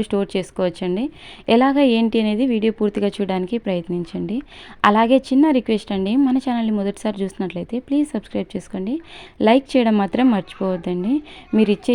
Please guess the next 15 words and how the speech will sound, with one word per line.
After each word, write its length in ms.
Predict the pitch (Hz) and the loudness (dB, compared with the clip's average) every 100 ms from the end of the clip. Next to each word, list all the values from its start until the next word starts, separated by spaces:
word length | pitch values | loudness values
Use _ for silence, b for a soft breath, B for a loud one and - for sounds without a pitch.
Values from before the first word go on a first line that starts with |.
| 220 | 0
ఈ 20 | - | 0
చిన్న 220 | 226 277 262 | 2 4 2
లైక్ 180 | 226 214 | 0 -4
నాకు 120 | 202 - | -6 -4
చాలా 220 | 185 202 214 | -2 0 -2
సపోర్ట్గా 440 | 208 202 196 196 196 | -4 -4 -4 -2 -2
ఉంటుందండి. 460 | 185 180 180 180 220 285 | -2 -4 -4 -2 -2 0
ఇక 60 | 277 | 0
ఎలా 120 | 226 226 | 0 0
తయారు 180 | 220 208 | -2 -4
చేసుకోవాలనేది 520 | 202 - 202 202 277 359 | -8 -6 -6 -4 -4 -6
చూసేద్దాం. 400 | - - - - - - B B B - 277 | -8 -8 -8 -8 -14 -20 B B B 0 6
దీనికోసం 440 | 370 285 247 247 220 | 6 4 0 0 0
ముందుగా 240 | 208 226 220 | 0 0 0
కొద్దిగా 260 | 196 196 | 0 0